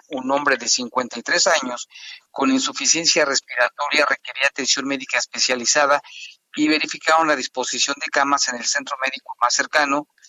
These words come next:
y fueron informados que el paciente podría ser recibido en el Hospital General de Naucalpan. Sin embargo,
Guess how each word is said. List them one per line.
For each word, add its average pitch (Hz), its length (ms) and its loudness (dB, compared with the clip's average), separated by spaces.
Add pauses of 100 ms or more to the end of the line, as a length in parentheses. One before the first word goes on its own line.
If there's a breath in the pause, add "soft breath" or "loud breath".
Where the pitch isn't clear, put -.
(300 loud breath)
y 131 100 -14
fueron 175 240 4
informados 147 1000 -2
que 151 80 -2
el 127 100 -4
paciente 147 540 0
podría 131 320 0
ser 151 200 2
recibido 147 600 0 (380 soft breath)
en 131 160 -4
el 127 80 0
Hospital 139 380 0
General 135 440 0
de 135 100 -2
Naucalpan. 147 520 2 (560 soft breath)
Sin 208 240 -6
embargo, 175 320 2